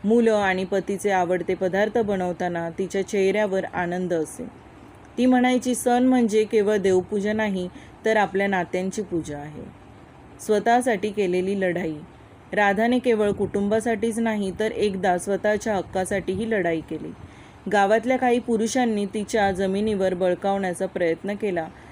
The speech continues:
त्यावेळी तिच्या पतीने हात टेकले होते, पण राधा मात्र हार मानली नाही. ती ते-, थेट गावाच्या सरपंचाकडे गेली, आपल्या हक्कासाठी लढली आणि शेवटी न्याय मिळवला.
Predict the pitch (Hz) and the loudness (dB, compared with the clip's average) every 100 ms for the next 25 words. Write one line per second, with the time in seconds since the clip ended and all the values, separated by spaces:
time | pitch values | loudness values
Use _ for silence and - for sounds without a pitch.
0 | - - 247 247 254 262 262 262 247 254 | -20 -4 2 4 4 4 2 0 0 0
1 | 254 202 233 233 220 196 202 208 214 208 | 2 2 2 0 0 0 0 2 0 0
2 | 208 196 180 170 - 190 185 180 175 226 | 0 0 0 -2 -2 -2 2 2 2 2
3 | 240 226 226 208 180 185 170 165 165 160 | 2 2 0 2 0 0 -4 -6 -8 -10
4 | 151 165 - - - - - - - - | -12 -16 -20 -20 -20 -20 -20 -20 -20 -20
5 | - - - - - 233 220 220 208 175 | -20 -20 -20 -20 -2 0 2 2 2 0
6 | - 226 190 185 180 180 180 214 185 202 | 2 4 4 4 2 2 0 0 0 0
7 | 175 185 185 196 185 214 220 233 180 175 | -2 -2 -2 -2 -2 0 0 0 0 -2
8 | - - - 190 190 208 202 190 202 190 | -8 -18 -6 -2 0 0 0 0 0 0
9 | 202 180 190 202 214 208 185 - 180 180 | 0 -2 0 2 2 2 0 0 -2 -2
10 | 180 190 180 185 180 180 202 220 185 156 | -2 0 0 -2 0 0 2 0 0 -2
11 | 147 | -4